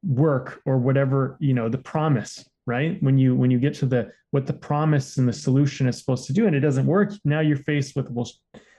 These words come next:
I put a lot of time and effort into this. And this feeling is still here. And actually now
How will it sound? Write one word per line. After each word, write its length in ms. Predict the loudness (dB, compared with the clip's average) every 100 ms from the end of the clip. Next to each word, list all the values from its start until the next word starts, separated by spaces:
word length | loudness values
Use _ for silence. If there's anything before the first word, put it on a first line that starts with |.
| _ -8
I 80 | -6
put 180 | -2
a 40 | 0
lot 300 | 2 2 -2
of 60 |
time 340 | -4 -4 0 2
and 100 | 2
effort 300 | 0 -2 -2
into 200 | -2 -6
this. 300 | -18 -20 -20 -20 _ _ _ _ _ _ _
And 420 | -4 0 2 2 0 -10 _ _ _ _ _
this 220 | 0 0 0
feeling 640 | 0 2 4 4 2 2 -6 _ _ _ _ _ _ _ _ _ _
is 140 | -2 -2
still 260 | 0 2
here. 420 | 2 0 2 2
And 160 | 0 0
actually 520 | -2 -4 -6 -2 0
now 880 | 0 0 2 2 2 2 2 0 -4